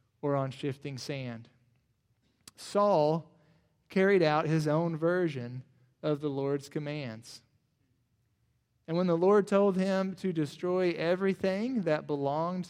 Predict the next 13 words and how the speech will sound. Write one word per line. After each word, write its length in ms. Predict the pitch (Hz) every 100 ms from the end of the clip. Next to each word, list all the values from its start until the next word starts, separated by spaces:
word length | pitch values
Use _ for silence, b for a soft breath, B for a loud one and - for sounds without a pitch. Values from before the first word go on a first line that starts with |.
| 180
to 100 | 175
the 300 | 147 139 131
Amalekites, 960 | - 127 135 160 - 180 202 220 - -
an 140 | - 143
enemy 340 | 147 165 165
nation, 520 | 156 156 165 - 220 - _ _ _ _ _ _ _ _ _ _ _ _ _ _
Saul 340 | - 196 190
decided 600 | 214 - 175 147 143 185 214 - - _ _ _ _ _
to 120 | 208
take 260 | - 151 -
the 60 |
king 360 | 143 175 180 175
prisoner, 540 | 175 156 160 170 247